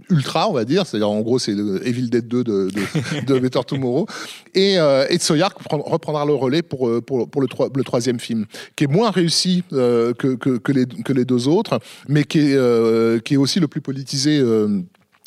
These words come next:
euh, du lot, parce que il, il se confronte directement à la question de, de la rétrocession. Euh, et, et l'autre, euh, réalisateur qui va lancer,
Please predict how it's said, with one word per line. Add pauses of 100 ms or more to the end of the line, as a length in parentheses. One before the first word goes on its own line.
(160)
euh,
du
lot,
parce
que
il,
il
se
confronte
directement
à
la
question
de,
de
la
rétrocession. (440)
Euh, (300)
et,
et
l'autre,
euh, (420)
réalisateur
qui
va
lancer,